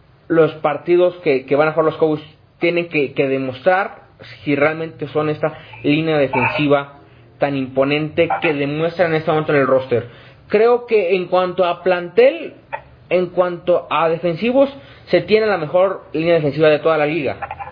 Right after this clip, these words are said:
Falta que lo demuestre, falta que con las actuaciones, con los números, demuestren que realmente son esa línea defensiva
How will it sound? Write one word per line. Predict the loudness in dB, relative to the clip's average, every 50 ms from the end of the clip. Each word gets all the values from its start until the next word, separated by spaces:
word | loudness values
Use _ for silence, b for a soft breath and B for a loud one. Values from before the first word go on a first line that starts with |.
| -10 -4
Falta | 0 0 0 0 -2 -4 -6 -6
que | -2 0 0
lo | 2 2
demuestre, | 2 2 0 0 0 2 2 2 2 0 -2 -4 -4 -2 0
falta | 0 0 0 0 -2 -6 -6 -4
que | -4 -4 -4 -6 B B B B B
con | -2 0
las | 0 0 0
actuaciones, | -2 0 0 0 -2 0 0 0 0 0 0 -2 -4
con | -2 0 0
los | 0 0
números, | 0 0 2 2 2 0 -2 -6 -20 _ _ _ _ _ _ -2
demuestren | 0 0 2 0 -2 -2 0 0 0 0 -2 -4 -4 -2 0
que | 0 0
realmente | 0 0 -4 -6 -6 -6 -6 -4 -4 -4
son | 0 0 0 0 -2 -4 0
esa | 2 2 2 2 2 0 0
línea | 2 0 0 -2 0 0 0
defensiva | 0 -2 -2 -6 -4 0 2 2 2 2 0